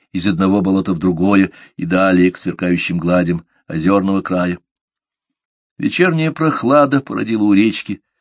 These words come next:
особенно густой и плотный туман. Дорога ныряла прямо в белое молоко, плывшее над водой.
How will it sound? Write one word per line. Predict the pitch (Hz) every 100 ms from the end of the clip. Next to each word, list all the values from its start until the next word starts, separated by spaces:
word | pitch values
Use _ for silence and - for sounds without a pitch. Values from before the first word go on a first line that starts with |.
| _ _ 82
особенно | - 87 90
густой | 85 - - 160
и | 147
плотный | 151 147 143 139
туман. | 135 123 107 104 85 _ _ _ _ -
Дорога | - 113 113 104
ныряла | 101 104 104
прямо | 104 104 101
в | 87
белое | 87 101 98 98
молоко, | 95 95 - 101 104 104
плывшее | - 95 101 95 - 90
над | 90
водой. | 92 92 90 95